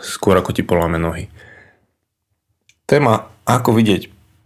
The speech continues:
potenciál. No a v minulom podcaste som povedal, že toto bude nasledovná téma a ja medzičasom sa toho udialo dosť a už, už som mal aj nejaké iné,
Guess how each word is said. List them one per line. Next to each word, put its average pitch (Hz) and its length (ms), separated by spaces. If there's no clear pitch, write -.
potenciál. 98 880
No 101 240
a 95 80
v 127 120
minulom 143 200
podcaste 117 480
som 104 160
povedal, 110 320
že 95 160
toto 117 160
bude 117 200
nasledovná 110 520
téma 107 320
a 98 120
ja - 40
medzičasom 101 560
sa 101 80
toho 95 200
udialo 104 360
dosť 104 440
a 95 360
už, - 320
už 107 160
som 104 120
mal 107 200
aj 95 160
nejaké 104 240
iné, 98 240